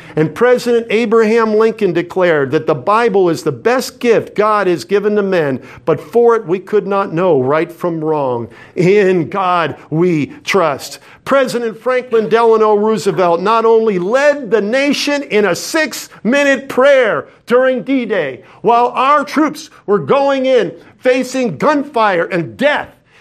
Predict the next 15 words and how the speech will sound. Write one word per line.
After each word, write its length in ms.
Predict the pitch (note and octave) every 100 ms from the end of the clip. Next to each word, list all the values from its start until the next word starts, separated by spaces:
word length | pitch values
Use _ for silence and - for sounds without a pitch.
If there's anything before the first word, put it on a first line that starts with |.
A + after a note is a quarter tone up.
| _
he 360 | - D#4 E4 D#4+
called 460 | - D#4 D4+ D4
the 80 | B3+
nation 480 | B3 D4 D4+ - C4+
to 100 | B3+
prayer 440 | B3+ C#4+ D4 C#4+
for 160 | C4+ A#3+
six 400 | - D#4 - -
minutes. 680 | C#4+ D#4 C4 - - - - _ _ - - - _ -
The 100 | -
President 720 | - G3+ C#4+ A#3 D#4 D4 C#4+
of 220 | - B3+
the 60 | C#4+
United 520 | C#4 C#4 C#4 D4 C4+
States 840 | - C#4 D4 C#4 G#3 - - -